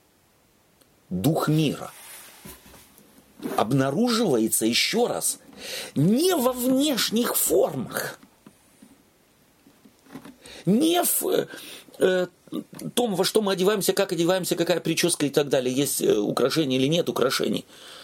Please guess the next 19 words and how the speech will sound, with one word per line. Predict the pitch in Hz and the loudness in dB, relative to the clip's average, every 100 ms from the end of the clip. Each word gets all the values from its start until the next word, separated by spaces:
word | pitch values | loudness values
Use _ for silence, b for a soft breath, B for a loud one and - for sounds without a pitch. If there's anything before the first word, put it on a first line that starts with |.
| B B | B B
Хотя | - 117 143 | -2 0 0
на | |
это | 139 139 | 0 0
тоже | 160 127 | 0 0
стоит | - 151 120 | 0 0 0
обращать | 120 139 120 87 | -2 0 0 0
внимание. | 113 147 143 104 | 0 0 0 2
Но | 135 233 | 2 2
главное, | 185 247 349 359 285 160 120 92 - - - | 2 0 2 2 2 2 2 0 -2 -8 -8
главное, | 127 160 196 139 117 B B | 0 2 2 0 -4 B B
это | 233 254 247 | 2 2 -2
все | - 294 | 0 2
можно | 285 233 254 | 2 2 0
изменить. | 262 233 269 359 392 - - - - _ - - B B B B | 0 0 0 4 4 2 -2 -6 -16 _ -20 -20 B B B B
Но | 110 151 220 - | 0 2 0 0
изменить | 190 196 170 220 233 226 147 - | 0 0 0 0 2 0 -2 -2
природу | 131 175 190 240 214 131 139 | 0 2 2 2 0 0 -2
человека, | - 170 185 214 214 165 - | 0 0 2 2 2 0 -2
склонную | - - 160 226 247 196 147 143 135 110 | -2 0 0 2 2 2 2 2 2 0